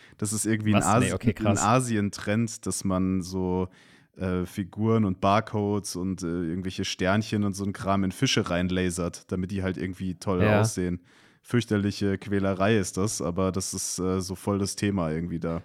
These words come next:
Speaker 2: Okay, nee, das hab ich noch nicht gehört, aber, ähm, fancy. <laughs>
Speaker 1: Ja,
Speaker 2: Ja, ich,
Speaker 1: ich,
Speaker 2: äh, weiß nicht, aber um
Speaker 1: also,
Speaker 2: darauf nochmal
Speaker 1: das
Speaker 2: zurückzukommen, ist, äh, ist, also ich,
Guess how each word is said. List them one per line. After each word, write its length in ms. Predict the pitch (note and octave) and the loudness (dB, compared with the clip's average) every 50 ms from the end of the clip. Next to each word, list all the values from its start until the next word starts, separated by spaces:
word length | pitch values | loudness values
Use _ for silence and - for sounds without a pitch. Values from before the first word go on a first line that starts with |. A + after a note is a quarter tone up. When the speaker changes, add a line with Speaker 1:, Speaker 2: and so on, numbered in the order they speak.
| - - | -8 -4
Speaker 2:
Okay, 240 | - C3 - B2 A2+ | -2 2 4 4 6
nee, 180 | A2 B2 C3 B2+ | 6 6 4 4
das 200 | - C3 - C3 | 4 2 2 2
hab 80 | B2+ | 2
ich 120 | C3 B2+ - | 2 2 2
noch 80 | A#2 | 2
nicht 180 | A2+ C3+ - - | 0 0 0 2
gehört, 380 | C#3+ C3+ C#3+ C#3+ C3+ - - | 4 6 6 6 4 4 2
aber, 560 | A#2 A2 G#2+ G#2+ G#2 G#2+ G#2+ G#2+ G#2+ G#2+ G#2+ - | 2 4 4 6 6 6 6 6 6 4 2 2
ähm, 540 | A2 G#2+ G#2 G#2 G#2 G2 G2+ G#2 G#2 G2+ G#2 - - - - - - - _ _ _ - | 2 2 4 4 4 4 2 2 0 0 -2 -4 -8 -10 -10 -14 -16 -18 _ _ _ -14
fancy. 420 | C3 - G#2 F2+ E2+ - - - - - | -8 -4 -4 -2 -2 -2 -6 -6 2 6
<laughs> 40 | D#3 - - - - - - - - - - D3 - - F3 - - - | 8 8 8 8 4 0 -2 -2 0 6 6 6 6 6 0 0 0 -2
Speaker 1:
Ja, 180 | - A#2 A#2 A2+ | 2 4 8 10
Speaker 2:
Ja, 220 | A#2 B2+ C#3+ C#3+ | 10 12 12 10
ich, 200 | C#3+ B2 B2 B2+ | 8 6 4 2
Speaker 1:
ich, 60 | C3+ B2 | 2 2
Speaker 2:
äh, 220 | A#2 A2+ A2+ - | 0 0 0 -2
weiß 580 | - A2 G2 G#2 - F#2 - B2+ A#2+ A#2 - B2 | -4 -8 -12 -12 -12 -6 -2 2 2 2 2 0
nicht, 140 | G#2+ - | -2 0
aber 140 | B2+ A2+ A#2 A2 | 2 4 6 6
um 20 | |
Speaker 1:
also, 160 | B2 D3 C#3 A#2+ | 8 8 8 10
Speaker 2:
darauf 200 | B2+ C#3 C3+ C#3 | 10 8 8 8
nochmal 200 | C3+ B2+ A#2+ - | 6 6 6 4
Speaker 1:
das 60 | - | 4
Speaker 2:
zurückzukommen, 760 | A#2 A2+ C3 - - - B2+ - - C3 A#2+ B2 B2+ B2 - _ _ _ _ _ _ _ _ _ _ _ _ _ | 2 0 0 0 -2 -6 -4 0 2 2 2 2 0 -4 -8 _ _ _ _ _ _ _ _ _ _ _ _ _
ist, 280 | - B2+ - - - - | -2 0 0 0 0 -2
äh, 180 | - D2 D#2+ - _ - | -6 -8 -10 -10 _ -8
ist, 280 | - F#2 G2 - - - | -8 -6 -4 -4 -4 -2
also 220 | - A2 A#2 A#2 A#2+ | 0 2 2 4 2
ich, 300 | A2+ A2+ - - - | 2 0 -2 -4 -8